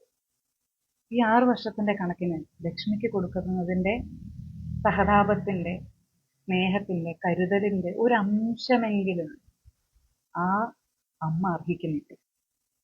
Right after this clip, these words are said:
ഞാൻ ചോദിക്കുകയാണ്. ഫെമിനിസം പറയുന്ന ഒരുപാട് പേര് ഇന്നലത്തെ വീഡിയോ, ഏഹ്, ഷെയർ ചെയ്തും ഒക്കെ, ഏഹ്,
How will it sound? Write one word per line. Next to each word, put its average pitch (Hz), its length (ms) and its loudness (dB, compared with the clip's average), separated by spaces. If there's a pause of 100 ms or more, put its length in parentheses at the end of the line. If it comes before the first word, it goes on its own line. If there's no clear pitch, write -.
(320)
ഞാൻ 175 140 -2
ചോദിക്കുകയാണ്. 160 500 -10 (1300)
ഫെമിനിസം 269 460 8 (880)
പറയുന്ന 240 380 8
ഒരുപാട് 277 560 8
പേര് 220 300 4 (800)
ഇന്നലത്തെ 196 440 0
വീഡിയോ, 196 380 2 (640)
ഏഹ്, 170 400 0 (280)
ഷെയർ 185 380 4
ചെയ്തും 175 360 -2
ഒക്കെ, 160 280 -6 (1120)
ഏഹ്, 160 360 -4